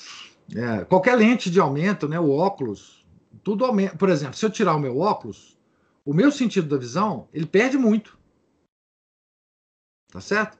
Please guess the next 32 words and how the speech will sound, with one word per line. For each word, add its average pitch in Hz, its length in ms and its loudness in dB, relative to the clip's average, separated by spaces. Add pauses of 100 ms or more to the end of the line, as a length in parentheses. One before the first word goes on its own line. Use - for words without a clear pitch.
Não 139 120 -4
enxergo 202 280 -2
quase 226 200 2
nada 208 300 2
mais. 113 440 -14 (480)
Com 262 180 -2
o 156 40 2
óculos 180 300 0
eu 285 60 -4
enxergo, 165 440 -6 (920)
normalmente. 147 640 -8 (360)
Então, 160 160 -2
o 139 120 4
óculos 156 460 0
é 165 60 -10
um 208 100 0
instrumento 196 500 -4
pra 190 100 -2
aumentar 190 340 0
o 202 160 2
meu 208 420 4
sentido 165 560 -8
da 180 140 -4
visão. 165 420 -8 (1080)
Tá 98 60 -16
certo? 196 280 -6 (1400)
A 233 100 0
gente 285 240 0
poderia, 190 800 -2 (300)
por 165 120 -4
exemplo, 135 680 -6
é... 123 1600 -10